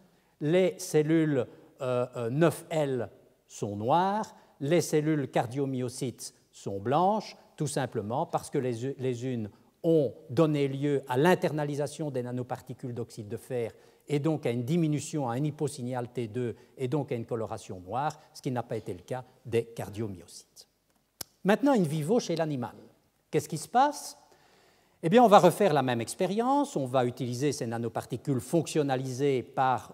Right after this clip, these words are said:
euh, la chlorotoxine et on va greffer, comme vous le voyez ici, par voie sous-cutanée, un gliome à ces souris. Vous voyez qu'ici, on a en fait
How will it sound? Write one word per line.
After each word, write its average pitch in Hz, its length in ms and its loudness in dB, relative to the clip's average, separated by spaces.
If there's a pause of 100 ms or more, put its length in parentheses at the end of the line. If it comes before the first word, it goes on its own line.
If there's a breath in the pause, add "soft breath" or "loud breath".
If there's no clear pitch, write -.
euh, 113 180 -6
la 123 140 -4
chlorotoxine 233 880 -4 (560 loud breath)
et 240 240 6
on 220 160 2
va 185 400 4
greffer, 147 720 2
comme 135 240 -6
vous 175 120 -2
le 254 80 2
voyez 170 360 0
ici, 139 360 -4
par 160 240 -2
voie 160 200 0
sous-cutanée, 185 880 -2 (560 soft breath)
un 240 400 2
gliome 147 720 0 (120)
à 180 380 2
ces 147 440 -2
souris. 170 640 -6
Vous 123 80 -12
voyez 131 320 -6
qu'ici, 165 380 -10
on 123 160 -4
a 131 100 -2
en 117 80 0
fait 147 360 -4